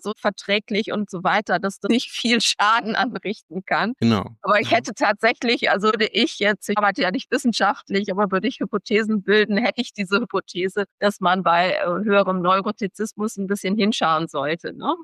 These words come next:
Speaker 1: Wie das ist, ob das überhaupt aufgefangen werden kann im Unternehmenskontext. Das, was da angestreut funktioniert. Also, erinnere mich an Kollegin, mit der ich zusammenarbeite, die, die macht sehr viel in einem großen Konzern und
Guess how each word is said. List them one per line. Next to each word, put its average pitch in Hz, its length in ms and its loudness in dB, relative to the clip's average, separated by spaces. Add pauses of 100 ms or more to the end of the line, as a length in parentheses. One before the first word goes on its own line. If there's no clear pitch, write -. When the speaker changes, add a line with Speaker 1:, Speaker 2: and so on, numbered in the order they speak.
(140)
Speaker 1:
Wie 185 160 -6
das 175 180 -4
ist, - 200 -4
ob - 100 -2
das 208 140 -2
überhaupt 180 360 -2
aufgefangen 185 680 -2
werden 175 380 -2
kann 190 280 0 (160)
im 190 160 -2
Unternehmenskontext. 185 1500 -2 (100)
Das, 175 220 0
was 190 160 -4
da 170 120 0
angestreut 180 580 -4
funktioniert. 185 600 0
Also, 160 220 0
erinnere 175 400 2
mich 180 260 -2
an 170 280 -2 (100)
Kollegin, 190 420 2
mit 180 140 0
der 170 140 2
ich 190 100 -4
zusammenarbeite, 170 1120 -2
die, 160 300 -10
die 165 160 -8
macht 185 280 -10
sehr 170 120 -8
viel 185 280 -8
in 165 120 -8
einem 165 120 -10
großen 165 380 -10
Konzern 170 800 -2
und 165 440 -12